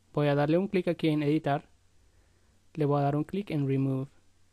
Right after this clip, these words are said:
después un clic en OK, le doy un clic aquí en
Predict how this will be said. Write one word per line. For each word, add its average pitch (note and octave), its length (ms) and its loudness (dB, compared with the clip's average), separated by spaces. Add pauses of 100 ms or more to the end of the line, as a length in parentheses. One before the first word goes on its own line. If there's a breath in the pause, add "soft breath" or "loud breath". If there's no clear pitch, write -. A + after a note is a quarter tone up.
(400)
después D#3+ 460 -2
un D#3+ 100 2
clic C#3+ 240 -6
en D3 80 -2
OK, C#3 160 -4 (2500)
le E3 100 2
doy D#3 160 6
un D3+ 140 2
clic D#3 240 -2
aquí D3 320 -2
en C#3+ 440 -2